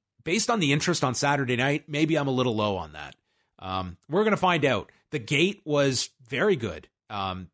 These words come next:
they did really well at the Forum. They drew about seventy-eight hundred people. So, I mean, it was, you know, a fine outing that they had. The problem is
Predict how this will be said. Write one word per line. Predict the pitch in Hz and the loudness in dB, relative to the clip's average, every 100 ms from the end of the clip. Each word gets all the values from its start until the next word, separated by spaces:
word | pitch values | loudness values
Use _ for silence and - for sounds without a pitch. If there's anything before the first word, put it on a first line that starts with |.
| - | -8
they | 120 | -4
did | 135 120 | -2 -2
really | 104 139 190 | -2 0 0
well | 151 151 175 | 2 2 0
at | 165 | -2
the | |
Forum. | 143 131 135 160 165 - | -6 -2 0 0 -2 -6
They | 117 | -6
drew | 131 147 143 | 0 2 2
about | 139 117 110 - | 2 0 -2 -6
seventy-eight | - - 135 147 143 143 139 123 _ - 156 156 | -10 -8 -6 -2 0 2 0 -2 _ -10 -8 -6
hundred | 143 143 139 | -4 -2 -4
people. | - 139 143 165 - _ _ _ _ _ _ _ - | -2 -4 -2 -4 -6 _ _ _ _ _ _ _ -12
So, | 151 | -4
I | 175 | 0
mean, | 180 185 | 0 -2
it | 170 | 0
was, | 175 175 - _ _ _ - | 0 0 -4 _ _ _ -14
you | 127 | -6
know, | 190 | -4
a | |
fine | 151 - 117 131 160 175 175 165 _ _ _ _ _ _ 139 | -4 -2 2 4 2 0 -2 -6 _ _ _ _ _ _ -2
outing | 190 202 101 | 0 0 0
that | 104 | -4
they | 104 | -2
had. | 131 160 95 - _ _ | 0 0 0 -4 _ _
The | _ | _
problem | 185 220 147 117 | -2 0 0 -2
is | 104 101 - | -2 -2 -6